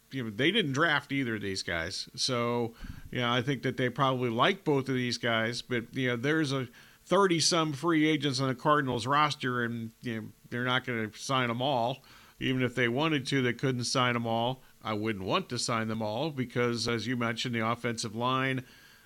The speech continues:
I, I only know of one offensive lineman, and I'm, you know, fairly certain, and I'm pretty certain that,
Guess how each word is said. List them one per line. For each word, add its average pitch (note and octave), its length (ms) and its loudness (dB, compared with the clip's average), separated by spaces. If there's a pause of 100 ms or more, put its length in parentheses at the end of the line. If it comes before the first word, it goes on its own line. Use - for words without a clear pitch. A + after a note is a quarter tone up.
I, B2 480 0
I G#3+ 60 4
only F3 280 4
know E3+ 240 6
of B2+ 140 2
one E3+ 200 4
offensive D#3 500 2
lineman, D3 440 2
and C3+ 140 0
I'm, B2+ 300 -2 (140)
you C3 120 -2
know, G#2+ 60 -4
fairly D#3 380 2
certain, E3 500 2
and A#2 140 -2
I'm A#2 100 -4
pretty D#3 280 -2
certain D3 360 -2
that, C3 200 -2